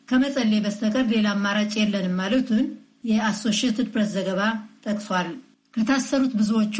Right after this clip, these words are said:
ወታደራዊ ሰራተኞች፣ ተዋጊዎች ሳይሆኑ በአስተማሪነትና ነርስነትን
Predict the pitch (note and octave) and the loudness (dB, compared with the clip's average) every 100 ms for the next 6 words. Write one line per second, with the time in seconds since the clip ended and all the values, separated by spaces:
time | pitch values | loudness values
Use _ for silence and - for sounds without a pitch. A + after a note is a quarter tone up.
0 | C4 A#3+ A#3 G#3+ G#3 G#3+ G#3 A3 G#3 G#3 | 0 0 0 0 2 0 0 0 2 2
1 | C4 A#3 G#3+ C#4+ - - - A#3 G#3+ G3+ | 2 2 2 0 -6 -10 -2 0 2 0
2 | F#3+ - G3+ F#3 G3 C4 D4 - _ - | -2 -2 0 0 0 0 -2 -8 _ -4
3 | A#3+ - B3 A#3 A3 G#3+ G#3 A3 G#3 A#3+ | -2 2 0 2 2 2 2 2 2 2
4 | D4 - G#3+ A3 F#3 A#3 A3+ A3 G#3 A#3 | -2 -4 0 0 0 0 2 2 2 0